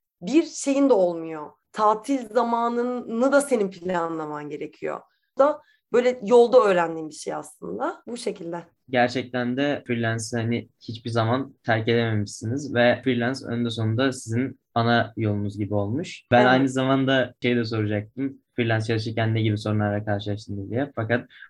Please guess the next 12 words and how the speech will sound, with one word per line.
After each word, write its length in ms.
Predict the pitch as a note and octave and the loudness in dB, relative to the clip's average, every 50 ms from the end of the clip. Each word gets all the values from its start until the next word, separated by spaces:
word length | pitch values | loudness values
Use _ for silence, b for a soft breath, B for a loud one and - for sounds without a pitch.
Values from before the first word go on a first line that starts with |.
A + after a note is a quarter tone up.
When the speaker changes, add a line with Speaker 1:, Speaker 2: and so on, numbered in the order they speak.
| B | B
Speaker 2:
bunu 140 | - A#2+ A#2+ | 0 0 0
siz 120 | A2+ B2 A#2+ | 0 2 2
zaten 300 | A#2+ A#2 A2+ B2 B2 A#2+ | 2 2 4 2 0 2
çoktan 320 | B2 A#2 A2 A#2 A#2+ A#2 | 0 -2 0 0 0 0
cevaplamış 480 | A2 A2 A2 A2 A2+ A#2 A#2 A#2 A2+ A#2 | 2 2 0 0 -2 -4 -6 -4 -4 -4
oldunuz. 480 | G#2+ G2+ G2+ G#2 A2+ D3+ - - - - _ | -4 -2 -2 -4 -4 -6 -6 -10 -16 -2 _
Peki 300 | D3 C3+ C3 C#3+ C3+ B2+ | 0 2 2 0 0 2
bir 60 | C3 | 2
de 120 | C#3 C#3 | 2 2
şöyle 300 | C#3 C#3 C#3+ C3 C3+ C3 | 4 4 2 2 2 2
devam 280 | B2 B2 A#2 A2+ A2 A2 | 2 2 2 0 0 -2
edelim. 440 | A2 G#2 A2 A2 A#2 C3 D3+ C3+ | -4 -4 -4 -6 -6 -6 -8 -8